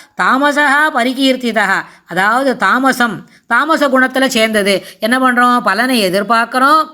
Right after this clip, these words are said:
அதுக்கப்புறம் இப்படி தான் செய்யணும்னு நினைக்கிறோம், அப்புறம் என்னால் இவ்வளோதான் முடியும்னு சொல்றோம். அதுல என்ன பண்ணிருக்கு, ஓரளவுக்கு ஒரு certain amount of, அ, சுணக்கம் அதுவும் ஏற்படுறது, அதாவது சோம்பேறித்தனம் வருது.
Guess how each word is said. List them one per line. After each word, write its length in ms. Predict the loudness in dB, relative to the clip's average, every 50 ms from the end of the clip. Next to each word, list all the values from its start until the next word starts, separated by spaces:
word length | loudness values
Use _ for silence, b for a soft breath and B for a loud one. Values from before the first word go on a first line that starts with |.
| -20 B B B B B
அதுக்கப்புறம் 580 | B -4 -2 -2 -2 -2 -2 -2 -2 -2 -2 -2
இப்படி 200 | -2 -2 0 0
தான் 200 | 2 2 0 0 0
செய்யணும்னு 420 | -2 -2 0 -2 -2 -2 -2 -2 -4 -2 -2
நினைக்கிறோம், 480 | -2 -4 -2 0 0 2 2 2 2 0 -2 B B B B
அப்புறம் 320 | -6 -2 0 0 0 0
என்னால் 460 | 0 -2 -2 -2 0 0 0 2 2 2
இவ்வளோதான் 420 | 2 2 0 0 0 -2 0 -2
முடியும்னு 420 | -2 0 0 0 0 0 0 -2 0 0
சொல்றோம். 380 | 0 0 2 4 2 2 2 0 B B B B
அதுல 280 | -2 0 0 2 2 2 2
என்ன 100 | 0 0
பண்ணிருக்கு, 480 | 0 2 2 2 2 0 0 0 0 0 0 -4 B B B
ஓரளவுக்கு 640 | -2 0 0 2 2 2 2 2 2 0 2 2 2 2 2 2
ஒரு 180 | 2 2 2 0 -2 -4 -4
certain 260 | -6 -4 -2 -2 -2 -2
amount 260 | -2 -2 -4 -2 0 -2 -2
of, 100 | 0 0 -2 -2 -2 -4 -6 B B B -4
அ, 100 | -2 0 0 0 0 0 0 -2 -2 -6 -8 -12 -18 -20 _ -6 0
சுணக்கம் 480 | 0 2 2 2 0 -2 -4 -4 -4 -6 -16 _ _ _ -6 -4
அதுவும் 360 | -2 0 0 0 2 2 2 2 2
ஏற்படுறது, 420 | 0 0 0 0 0 0 2 0 0
அதாவது 260 | 0 2 0 0 0 0
சோம்பேறித்தனம் 640 | -2 -2 0 0 0 0 -2 -2 -2 -2 -2 -2
வருது. 260 | -2 -2 0 0 0